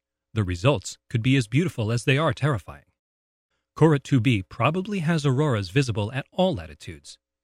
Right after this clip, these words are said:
even in the planet's deep south, says Scott Wolk of the Smithsonian Astrophysical Observatory at Harvard. Wolk simulates what systems like these could experience, using data from nasa's Chandra X-ray Observatory.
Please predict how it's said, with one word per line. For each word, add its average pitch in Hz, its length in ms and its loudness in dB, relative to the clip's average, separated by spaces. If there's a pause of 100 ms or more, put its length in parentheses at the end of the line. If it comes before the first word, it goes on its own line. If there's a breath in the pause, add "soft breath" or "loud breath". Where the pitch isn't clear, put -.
(120)
even 151 240 2
in 101 80 0
the 101 60 -6
planet's 127 480 -6
deep - 240 -8
south, 113 340 -2 (300)
says 165 240 0
Scott - 320 -2
Wolk 107 400 -6
of 104 80 -2
the 98 100 -2
Smithsonian 123 600 0
Astrophysical 113 680 -4
Observatory 98 720 -2
at 123 120 -6
Harvard. - 380 -2 (1080)
Wolk 175 240 -2
simulates 110 580 -2
what 104 100 -4
systems - 460 -4
like 92 200 0
these 113 300 -2
could 156 160 -2
experience, - 680 -8 (340)
using 101 280 -2
data 117 260 0
from 123 220 -4
nasa's 101 420 -4
Chandra 151 480 -4
X-ray 107 340 -6
Observatory. 113 680 -6